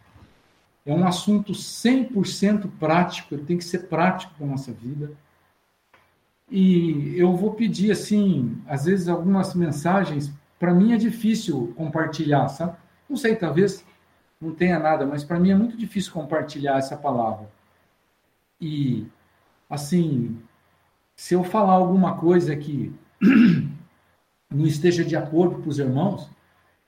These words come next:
eu peço que vocês podem me chamar a atenção, tá?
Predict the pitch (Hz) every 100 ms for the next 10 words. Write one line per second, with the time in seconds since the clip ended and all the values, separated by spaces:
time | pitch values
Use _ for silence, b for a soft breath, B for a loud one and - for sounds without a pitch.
0 | - 151 156 175 170 180 175 170 185 -
1 | - 165 175 190 190 190 175 180 202 202
2 | - 170 147 147 143 147